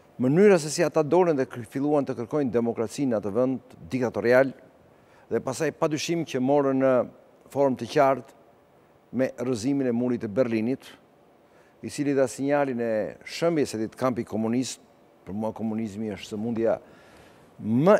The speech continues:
e rëndë që ka kaluar historia e njerëzimit mbar. Pra, duke marrë formën e një,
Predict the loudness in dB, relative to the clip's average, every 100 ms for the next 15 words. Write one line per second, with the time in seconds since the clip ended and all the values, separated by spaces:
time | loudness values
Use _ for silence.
0 | 4 2 4 2 0 -4 -2 0 2 4
1 | 4 0 -12 -12 -4 -2 2 2 2 0
2 | -2 -4 -4 -6 2 6 6 4 -6 -20
3 | _ _ _ _ _ _ -20 -20 -20 -20
4 | _ _ 10 12 12 10 -2 -20 -20 _
5 | _ _ -10 -8 -2 2 2 2 2 2
6 | 2 2 2 0